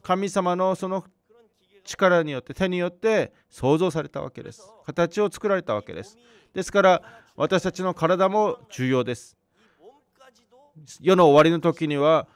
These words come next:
この体も贖われると語っています。多くの人は、魂だけ救われればいいと考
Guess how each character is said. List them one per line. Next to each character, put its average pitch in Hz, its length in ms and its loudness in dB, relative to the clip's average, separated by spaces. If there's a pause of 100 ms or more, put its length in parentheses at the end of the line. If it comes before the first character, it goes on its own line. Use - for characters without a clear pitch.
(120)
こ 185 120 -2
の 208 120 0
体 190 420 2
も 220 340 -4 (180)
贖 147 360 -2
わ 170 140 2
れ 185 80 -2
る 175 80 -8
と 160 80 -4
語 123 80 -8
っ 101 160 -10
て - 120 -20
い 85 40 -16
ま 78 120 -16
す。 - 180 -20 (680)
多 214 180 6
く 208 140 -4
の 190 100 -2
人 185 240 -2
は、 180 300 4 (380)
魂 208 540 2
だ 139 160 2
け 170 380 -2 (100)
救 - 240 -6
わ 156 80 8
れ 156 100 4
れ 151 120 0
ば 143 100 0
い 170 100 0
い 175 40 -8
と 104 240 -8 (240)
考 - 140 -10